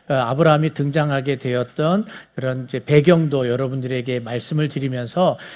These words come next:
이렇게 이야기를 했었어요. 혹시 기억하십니까? 세 부분으로 나눴는데 아브라함이, 아, 하나님으로부터 부르심을 받기 전, 그리고 아브라함이 하나님으로부터 부르심을 받았을 때,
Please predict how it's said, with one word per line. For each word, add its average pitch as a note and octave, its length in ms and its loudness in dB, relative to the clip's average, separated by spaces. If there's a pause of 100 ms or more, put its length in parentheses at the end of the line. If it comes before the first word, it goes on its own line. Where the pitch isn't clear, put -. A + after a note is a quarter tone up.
(160)
이렇게 F#3+ 420 6
이야기를 D3+ 500 4
했었어요. C3 520 -2
혹시 A#2+ 320 -6
기억하십니까? C#3 920 -4
세 D#3 280 2
부분으로 D3+ 520 2
나눴는데 B2 720 -2 (380)
아브라함이, D3+ 840 4 (380)
아, B2 100 -2
하나님으로부터 E3+ 1000 4
부르심을 D3+ 580 2
받기 C3 680 -2
전, B2 300 -2 (840)
그리고 E3 560 4
아브라함이 C#3 580 2
하나님으로부터 D3 960 2
부르심을 C#3+ 640 0
받았을 D3+ 800 0 (220)
때, B2 340 2